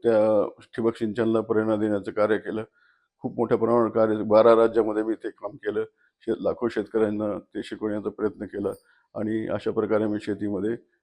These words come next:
बऱ्याचशा शेतकऱ्यांची, अ, मदत, मदतीची भावना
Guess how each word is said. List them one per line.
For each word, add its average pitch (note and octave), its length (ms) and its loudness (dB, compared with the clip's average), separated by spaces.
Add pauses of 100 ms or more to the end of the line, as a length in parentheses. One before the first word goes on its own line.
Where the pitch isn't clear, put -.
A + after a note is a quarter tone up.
(120)
बऱ्याचशा G#2+ 340 0
शेतकऱ्यांची, A2 680 0 (480)
अ, - 20 -12
मदत, G2+ 500 -2
मदतीची G#2+ 500 0 (260)
भावना G2+ 600 -2